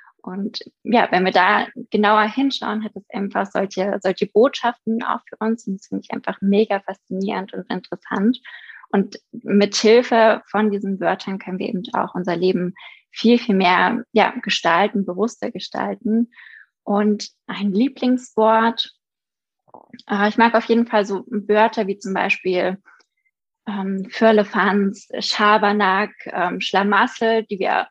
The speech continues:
irgendwie so im Alltag gar nicht mehr so häufig sagen. Aber ein Lieblingswort, ähm, ist auf jeden Fall auch eins meiner, ähm, liebsten und wichtigsten Werte, und zwar Vertrauen. Vertrauen in mich, in andere und in das Leben. Und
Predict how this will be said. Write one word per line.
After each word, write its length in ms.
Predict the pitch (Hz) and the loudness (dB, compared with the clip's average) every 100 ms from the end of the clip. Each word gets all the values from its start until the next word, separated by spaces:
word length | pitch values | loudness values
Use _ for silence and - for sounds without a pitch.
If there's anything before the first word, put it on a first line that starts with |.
| - | -8
irgendwie 280 | 208 202 208 | -8 -6 -4
so 80 | 185 | -4
im 80 | |
Alltag 500 | - 185 226 - 247 | -2 -2 -2 -2 -8
gar 160 | - 208 | -6 -6
nicht 160 | 220 - | -6 -4
mehr 140 | 202 | -6
so 280 | - 233 269 - | 0 0 0 0
häufig 400 | 247 254 - - | 0 0 -12 -8
sagen. 580 | 220 226 208 190 214 247 - - - _ | -2 -2 -2 -2 -2 -2 -8 -20 -20 _
Aber 180 | - 196 | 0 2
ein 140 | 202 | 4
Lieblingswort, 1040 | 196 247 240 254 - - 208 202 220 - - | 4 2 0 -6 -8 -2 0 2 0 -4 -10
ähm, 320 | 196 190 196 208 | -8 -4 -4 -4
ist 120 | - | -6
auf 140 | 196 | -10
jeden 280 | - 208 220 | 0 2 2
Fall 160 | 208 185 | 2 0
auch 120 | 202 | 0
eins 320 | - 208 - | 0 0 0
meiner, 380 | 185 190 185 190 _ _ _ _ 196 | -4 -2 -4 -6 _ _ _ _ -2
ähm, 320 | 190 190 185 | 0 0 4
liebsten 440 | 240 302 - 220 | 4 4 0 0
und 180 | 190 - | 0 -2
wichtigsten 560 | 220 - - - 175 170 | -2 -4 -12 -8 -6 -4
Werte, 560 | 170 175 247 - 254 | -2 0 -2 -2 -2
und 200 | 247 240 | -2 -6
zwar 420 | - 185 190 - - - | -6 -2 0 -2 -8 -16
Vertrauen. 840 | 185 - - 185 196 180 208 185 _ _ _ _ _ _ _ _ - | -14 -12 -4 2 2 0 -8 -12 _ _ _ _ _ _ _ _ -10
Vertrauen 720 | 208 - 208 208 214 214 - | -10 -6 -2 2 2 0 -4
in 200 | 190 185 | -8 -4
mich, 440 | 196 269 269 - - | 0 2 0 -8 -10
in 120 | 202 - | -8 -4
andere 640 | 208 247 240 226 214 214 | 2 4 4 2 -2 -2
und 180 | - 226 | -2 -4
in 140 | - 185 | -4 -8
das 240 | 180 - | -8 -8
Leben. 580 | 170 185 233 180 185 | 0 2 2 0 -2
Und 80 | 220 | -4